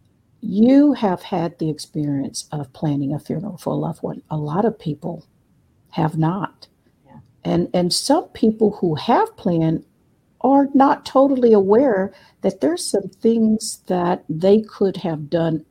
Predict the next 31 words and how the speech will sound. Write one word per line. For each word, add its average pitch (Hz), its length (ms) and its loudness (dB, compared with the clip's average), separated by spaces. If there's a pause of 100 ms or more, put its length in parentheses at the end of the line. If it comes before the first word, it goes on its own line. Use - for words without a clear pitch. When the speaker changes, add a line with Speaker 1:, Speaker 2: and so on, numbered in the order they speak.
Speaker 1:
ahead 156 340 -4
of 139 100 -4
time. - 380 -10 (800)
We 262 280 4
all 330 440 0
know 175 720 2
at 160 180 -4
some 220 440 -2 (100)
point 160 640 -6 (340)
we're 180 140 -4
gonna 175 260 -2
pass 139 380 -6
away, 165 400 -6
right? 175 360 -4
We 190 120 -2
don't 214 240 -2
know 240 140 2
the 220 120 2
day, 160 560 -4
we 214 80 4
don't 220 240 2
know 262 140 2
the 254 240 -6
hour, 143 580 -6 (720)
but 220 180 4
we 208 140 6
know 214 240 6
it's 196 180 0
going 170 320 -6
to 143 160 -4
happen. 165 420 -6